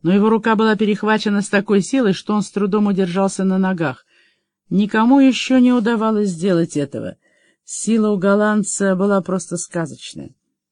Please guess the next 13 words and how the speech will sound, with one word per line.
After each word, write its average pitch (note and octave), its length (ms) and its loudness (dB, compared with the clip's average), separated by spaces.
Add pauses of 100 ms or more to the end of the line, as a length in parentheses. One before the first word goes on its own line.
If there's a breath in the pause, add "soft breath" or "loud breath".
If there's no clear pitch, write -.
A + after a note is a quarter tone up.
Парень D3+ 340 -2
опять G3 280 -2
широко D#3+ 440 -4
улыбнулся. C3+ 640 -8 (580)
«Извините, D3 720 4
Герр A3 360 6
Даррелл, D3 600 0 (400)
я C#3 140 -6
просто F3+ 260 -6
хотел G#3 400 0
предложить G3 680 0
вам F#3 180 4
лодку. F#3+ 800 -2